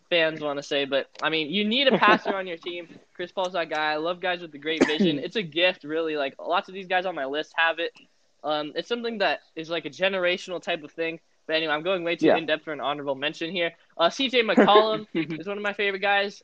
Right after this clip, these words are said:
Speaker 1: It's really because of this podcast I've been listening to. He has his own podcast. It's kinda nice. And then a Lakers
Speaker 2: Mm-hmm.
Speaker 1: fan,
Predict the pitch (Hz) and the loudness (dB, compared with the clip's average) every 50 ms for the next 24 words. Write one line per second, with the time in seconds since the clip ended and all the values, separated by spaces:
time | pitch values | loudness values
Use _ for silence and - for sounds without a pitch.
0 | _ - - - - 254 311 330 285 262 254 262 247 226 226 220 180 - - - | _ -18 -18 -14 -10 -6 0 2 2 4 4 4 2 2 0 -4 -8 -8 -6 -2
1 | - 190 208 196 - 196 175 170 170 175 170 160 156 156 160 165 - - - - | 0 2 2 0 -2 -4 -6 -6 -6 -8 -10 -10 0 4 6 6 6 4 0 -2
2 | 160 165 180 180 165 - - 160 160 139 131 151 151 151 - 165 151 156 165 156 | -2 -2 -2 0 0 0 -2 -2 -4 -4 -2 -2 -2 -2 -2 -2 -2 -2 -4 -6
3 | - - 165 156 151 147 156 156 160 170 170 - - _ _ _ _ - 156 180 | -6 -4 -4 -4 -4 -4 -2 -2 -2 -4 -6 -10 -20 _ _ _ _ -2 0 2
4 | 185 196 196 180 175 175 175 185 165 147 156 165 180 - - 160 - 107 170 160 | 2 4 2 2 0 0 -2 -4 -4 -4 -2 -2 -2 -2 -2 -6 -4 -2 -2 -4
5 | 151 | -4